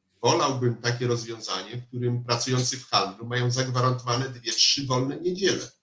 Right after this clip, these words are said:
Po prostu. E, najwyżej raz w miesiącu, jak wypadnie twój dyżur, to pracujesz. No to w jakiś sposób rozwiązalibyśmy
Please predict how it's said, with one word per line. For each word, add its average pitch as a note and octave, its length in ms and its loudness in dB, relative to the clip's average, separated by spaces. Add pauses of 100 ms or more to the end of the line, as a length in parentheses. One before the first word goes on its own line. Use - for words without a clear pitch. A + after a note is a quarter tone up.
(720)
Po A3+ 80 -6
prostu. - 480 -2 (1300)
E, G2+ 240 0
najwyżej C3+ 600 6
raz D3 280 4
w B2 80 2
miesiącu, E3 800 -4 (280)
jak A2+ 280 -10
wypadnie B2+ 440 2
twój B2+ 260 -2
dyżur, B2 400 0
to A#2 100 -10
pracujesz. - 760 -14
No A#3+ 100 -8
to C#4+ 340 -6 (200)
w - 20 -4
jakiś F#3 340 0
sposób - 360 0
rozwiązalibyśmy B2+ 1000 -2